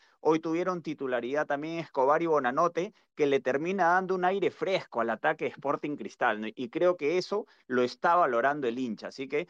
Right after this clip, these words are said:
me parece que, eh, así como Melgar viene un poco bajoneado por la derrota, por las ausencias de los centrales y porque ya no se ha hecho inexpugnable en Arequipa, Sporting Cristal viene con una moral bien arriba.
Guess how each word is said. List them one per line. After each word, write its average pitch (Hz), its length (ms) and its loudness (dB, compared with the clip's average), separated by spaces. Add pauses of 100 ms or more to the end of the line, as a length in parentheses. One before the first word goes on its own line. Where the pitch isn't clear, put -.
(140)
me 113 160 -2
parece 143 440 -2
que, 175 360 -2 (420)
eh, 123 280 2
así 151 280 0
como 208 240 0
Melgar 143 540 0 (300)
viene 175 340 -2
un 170 160 -4
poco 175 460 2
bajoneado 127 880 2
por 117 200 0
la 113 120 2
derrota, 117 680 2
por 110 180 -4
las 110 200 -2
ausencias 131 640 -4
de 117 60 -2
los 107 160 -4
centrales 113 760 -2 (320)
y 135 140 0
porque 135 400 2
ya 170 180 2
no 196 140 -2
se 180 140 -4
ha 170 60 2
hecho 190 220 -2
inexpugnable 156 800 -2
en 156 100 -4
Arequipa, 156 540 0 (260)
Sporting 151 500 -2
Cristal 147 380 -2
viene 151 220 -2
con 139 120 0
una 120 160 2
moral 120 420 2
bien 131 500 0
arriba. 98 400 -8